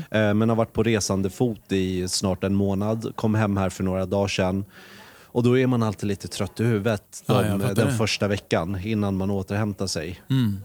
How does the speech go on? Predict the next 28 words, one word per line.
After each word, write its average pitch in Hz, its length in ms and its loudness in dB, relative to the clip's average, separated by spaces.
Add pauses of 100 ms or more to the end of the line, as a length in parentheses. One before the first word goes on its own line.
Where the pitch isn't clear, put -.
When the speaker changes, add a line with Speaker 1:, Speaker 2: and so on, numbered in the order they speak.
(600)
Speaker 2:
Ja, 120 100 -2
för 139 80 0
de 147 120 2
som 147 120 0
inte 139 160 0
vet 131 200 2
så 135 100 -2
följer 123 420 2
ju 127 60 2
du, 113 360 0
eh, 113 560 -8
skidskyttetoren, 110 1700 -2
kan 147 140 0
man 143 100 0
säga. 117 200 0
Speaker 1:
Precis, 117 480 2
under 117 180 4
vintern 113 400 2
så 104 80 0
blir 98 180 0
det 98 80 0
väldigt 98 360 -2
mycket 92 260 -6
skidskytte 90 500 -8
för 92 120 -8
min 82 180 -4
del. 80 300 -8
Speaker 2:
Ja. 113 320 2